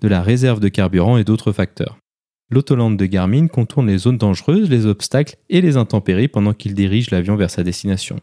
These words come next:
Il communique automatiquement ses intentions et son itinéraire à la tour de contrôle et aux passagers via une voix synthétique.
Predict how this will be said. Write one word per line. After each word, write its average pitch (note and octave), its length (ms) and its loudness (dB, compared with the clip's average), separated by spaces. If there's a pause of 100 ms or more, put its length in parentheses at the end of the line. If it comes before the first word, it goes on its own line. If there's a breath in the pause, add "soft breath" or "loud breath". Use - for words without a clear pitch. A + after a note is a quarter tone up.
(440)
Il G#2 120 -2
communique G#2+ 520 0
automatiquement B2 680 0
ses G#2 180 -2
intentions F#2+ 480 0
et F#3 60 2
son B2 160 -2
itinéraire G#2+ 560 0
à C3 40 2
la G#2+ 120 0
tour C3 180 0
de G#2+ 80 0
contrôle G2+ 400 -2
et A2 60 2
aux F#2+ 80 0
passagers F#2 460 0
via A2 160 2
une G2 100 0
voix G#2+ 160 0
synthétique. - 640 -4